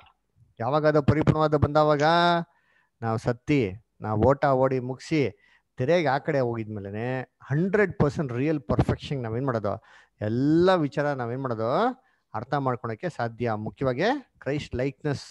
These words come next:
ಅಂದ್ರೆ ಎಕ್ಸಾಕ್ಟ್ ರಿಯಲ್ ಏನಂತಾರೆ ಒಂದು ಸ್ಪೆಸಿಫಿಕೇಶನ್ಸ್ ಅದು ಹೇಳ್ತಾರಲ್ಲ. ಆ, ಒಂದನೇ ಯೋಹಾನದಲ್ಲಿ ಕೇಳ್ಬೇಕಾದ್ರೆ ಹೇಳ್ತಾರೆ,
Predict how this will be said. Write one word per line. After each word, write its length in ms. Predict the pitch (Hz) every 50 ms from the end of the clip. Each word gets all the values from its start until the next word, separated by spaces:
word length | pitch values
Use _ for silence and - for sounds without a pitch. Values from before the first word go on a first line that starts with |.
| - - -
ಅಂದ್ರೆ 220 | 113 117 113 107
ಎಕ್ಸಾಕ್ಟ್ 680 | 107 117 113 101 120 156 156 147 - - 135 117 107 107 104
ರಿಯಲ್ 460 | 120 139 156 151 131 120 120 113 - - 175 127
ಏನಂತಾರೆ 520 | 127 135 120 - 107 98 95 101 - _ -
ಒಂದು 200 | 110 107 - -
ಸ್ಪೆಸಿಫಿಕೇಶನ್ಸ್ 720 | 131 131 - - - - - 123 - 156 135 - - -
ಅದು 120 | 120 135 139
ಹೇಳ್ತಾರಲ್ಲ. 360 | 143 143 135 147 139 131 120 104 - - - - - - - - _ _
ಆ, 120 | 123 120 120
ಒಂದನೇ 320 | 123 131 135 151 151 151
ಯೋಹಾನದಲ್ಲಿ 420 | 151 147 143 143 143 139 143 131 -
ಕೇಳ್ಬೇಕಾದ್ರೆ 480 | 143 143 139 139 135 135 127 143 135
ಹೇಳ್ತಾರೆ, 480 | 135 135 123 135 131 156 180 202 196